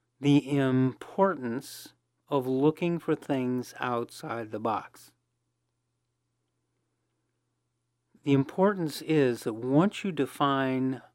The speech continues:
what is outside the box, other than just, "It's not inside the box," once you look at what it takes to get into inside the box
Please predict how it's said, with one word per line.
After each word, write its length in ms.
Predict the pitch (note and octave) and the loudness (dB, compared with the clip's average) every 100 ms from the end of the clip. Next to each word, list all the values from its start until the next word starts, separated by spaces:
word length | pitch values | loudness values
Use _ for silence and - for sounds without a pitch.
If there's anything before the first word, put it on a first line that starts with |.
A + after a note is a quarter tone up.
| _ | _
what 280 | - B2+ B2+ | -10 -4 -4
is 180 | A#2+ - - | -4 -6 -2
outside 600 | F3 F3+ - A2+ G2+ F2 | -2 -2 -10 -10 -10 -14
the 80 | |
box, 540 | G#2+ - G#2+ - - - _ - | -18 -16 -18 -18 -20 -20 _ -2
other 300 | F3+ E3 C#3+ | 0 2 -2
than 220 | C3 A#2+ | -4 -6
just, 340 | B2+ A#2+ - _ _ _ _ | -6 -8 -10 _ _ _ _
"It's 240 | - B2 C3 | -18 -12 -8
not 260 | A#2+ G#2 | -8 -8
inside 440 | G#2 G2+ - G#2 G2+ | -10 -12 -12 -14 -14
the 60 | |
box," 360 | G2 G2+ B2 - _ _ _ _ _ _ _ _ _ _ _ _ _ _ _ _ _ _ _ _ - | -14 -14 -16 -18 _ _ _ _ _ _ _ _ _ _ _ _ _ _ _ _ _ _ _ _ 2
once 380 | E3 A3 - | 4 4 2
you 200 | G3+ F3 | 0 2
look 460 | D#3+ C#3+ D3+ F#3+ F#3+ | 2 0 2 2 2
at 320 | D#3+ C#3+ - | 0 0 0
what 200 | D3+ D3+ | 2 2
it 180 | C#3+ - | 0 -6
takes 580 | - F3+ E3+ - - - | 0 2 2 -2 -12 -18
to 340 | - D3+ C3 - | -6 -4 -4 -2
get 460 | D3 C#3 C3 - _ _ | 2 2 0 -10 _ _
into 680 | - B3+ C#4+ - C#3 G#2+ C3+ _ _ _ _ | 6 6 6 2 -4 -4 -8 _ _ _ _
inside 460 | - C4+ - A2 G2+ | 2 4 2 -8 -10
the 40 | |
box 480 | F#2+ G2+ F#2+ - _ | -12 -12 -12 -14 _